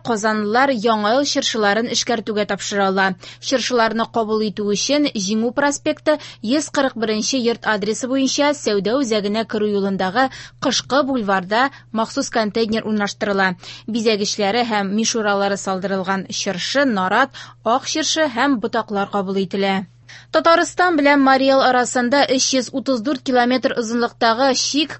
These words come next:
күчемсез милекнең бердәм дәүләт реестрына кертелгән. Бу хакта Росреестрның Татарстан буенча матбугат хезмәте хәбәр итте.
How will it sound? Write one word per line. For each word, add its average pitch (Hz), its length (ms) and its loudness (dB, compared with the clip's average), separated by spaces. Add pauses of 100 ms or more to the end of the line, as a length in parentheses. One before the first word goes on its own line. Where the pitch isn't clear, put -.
күчемсез 247 480 -4
милекнең 220 520 -2
бердәм 240 400 0
дәүләт 233 400 0
реестрына 214 520 -2
кертелгән. 202 560 -4 (280)
Бу 226 120 -4
хакта 214 380 2 (100)
Росреестрның 247 880 -2
Татарстан 202 600 -2
буенча 220 400 0
матбугат 208 520 -2
хезмәте 214 360 -6
хәбәр 196 320 0
итте. 185 300 -2